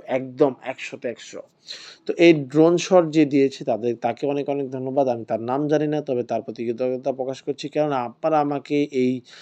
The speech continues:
আহ, যেখানে আমার নিজস্ব কোনো ড্রোন নেই, আপনারা ড্রোন শটগুলো দিয়ে থাকেন, এজন্য আমি এই সুন্দর ভিডিও আপনাদের উপহার দিয়ে থাকি।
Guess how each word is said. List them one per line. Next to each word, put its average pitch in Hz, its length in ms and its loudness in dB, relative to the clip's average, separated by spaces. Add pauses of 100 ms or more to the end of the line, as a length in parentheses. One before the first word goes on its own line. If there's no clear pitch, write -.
(280)
আহ, 117 160 2
যেখানে 139 360 2
আমার 160 180 6
নিজস্ব 151 400 2
কোনো 175 180 -2
ড্রোন 143 420 2
নেই, 139 260 2
আপনারা 131 400 0
ড্রোন 135 360 -6
শটগুলো 135 760 -2
দিয়ে 127 200 -2
থাকেন, 120 320 -6
এজন্য 113 260 -4
আমি 110 140 -6
এই 113 60 -4
সুন্দর 127 340 -2
ভিডিও 127 240 0
আপনাদের 113 320 -4
উপহার 110 300 -6
দিয়ে 107 200 -4
থাকি। 90 280 -16